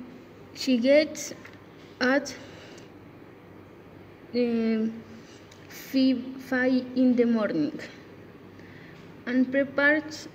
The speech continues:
breakfast for my brothers who go to class. Tan-,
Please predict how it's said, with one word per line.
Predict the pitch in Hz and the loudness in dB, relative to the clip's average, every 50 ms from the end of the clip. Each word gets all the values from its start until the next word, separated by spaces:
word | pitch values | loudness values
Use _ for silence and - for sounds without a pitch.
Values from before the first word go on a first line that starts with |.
| - - - | -18 -12 -6
breakfast | 214 226 233 233 240 240 247 240 233 - - - 233 202 175 - - - - - - - - - - | -2 0 0 2 0 0 -4 -6 -8 -10 -8 -4 -2 -2 -2 -2 -4 -10 -16 -16 -18 -20 -20 -20 -20
for | - - - 247 240 254 | -14 -4 -2 0 2 2
my | 247 247 262 269 285 302 302 302 269 - | 2 2 2 2 2 2 0 0 0 -2
brothers | 240 233 233 240 254 262 269 262 - - - - - - - - - - - - - - - - - - - - - 220 214 | -2 -2 0 0 0 0 0 -2 -6 -12 -14 -14 -16 -18 -20 -20 -20 -20 -20 -20 -20 -20 -20 -20 -20 -20 -20 -12 -10 -8 -2
who | 233 262 269 285 311 302 302 - - - - - - - - - - - - - - - - - - - - - - - - - - 202 | 0 2 2 4 2 2 0 -6 -12 -14 -18 -20 -20 -20 -20 -20 -20 -20 -20 -20 -20 -20 -20 -20 -20 -20 -20 -20 -20 -20 -20 -18 -14 -8
go | 214 254 240 247 | -4 -2 -2 -2
to | 247 254 254 - 240 240 202 196 - - - - - - - - - - - - - - - - - | -2 -4 -8 -6 -6 -6 -6 -6 -10 -14 -18 -20 -20 -20 -20 -20 -20 -20 -20 -20 -20 -20 -20 -18 -14
class. | - 220 214 196 - - - - - - - - - - - - - - - - - - - - - - - - - - - - - - - - - - - - - - - - | -10 -6 -6 -6 -6 -8 -10 -18 -20 -20 -20 -20 -20 -20 -20 -20 -20 -20 -20 -20 -20 -20 -20 -20 -20 -20 -20 -20 -20 -20 -20 -20 -20 -20 -20 -20 -20 -20 -20 -20 -20 -20 -20 -12
Tan-, | - - 262 254 262 277 294 294 294 - - | -4 0 2 4 4 4 2 2 0 -2 -12